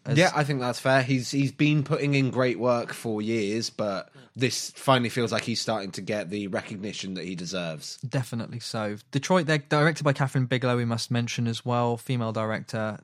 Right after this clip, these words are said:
Speaker 1: taking forward, uh, interestingly, a, a black story,
Speaker 2: Yeah.
Speaker 1: really. Uh, but I think done with good faith.
Speaker 2: I thought so, yeah.
Speaker 1: Certainly surprised me and, uh,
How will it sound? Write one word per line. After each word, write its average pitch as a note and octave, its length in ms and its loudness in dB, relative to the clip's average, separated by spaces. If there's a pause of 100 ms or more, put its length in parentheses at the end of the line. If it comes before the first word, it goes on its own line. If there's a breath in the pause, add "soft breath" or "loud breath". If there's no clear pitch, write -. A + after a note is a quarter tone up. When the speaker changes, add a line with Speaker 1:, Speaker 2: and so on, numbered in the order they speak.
Speaker 1:
taking A2+ 360 -6
forward, B2 600 -2
uh, D3 300 -4 (180)
interestingly, E3 560 -4
a, G2+ 80 -6 (220)
a - 80 -6
black - 280 0
story, C3 520 -6 (120)
Speaker 2:
Yeah. C#3+ 200 6
Speaker 1:
really. B2+ 280 4 (320 loud breath)
Uh, D3 340 -4
but C#3 220 -2
I D3 40 2
think C#3 540 -4
done D3+ 240 4
with C#3 360 2 (200)
good C#3+ 160 4
faith. D#3+ 460 -2
Speaker 2:
I E3 100 6
thought C3 240 0
so, C#3 140 4
yeah. C#3+ 280 4 (140)
Speaker 1:
Certainly C#3 380 2
surprised C#3 560 2
me C#3+ 280 2 (160)
and, B2 480 -4 (140)
uh, A#2+ 320 -4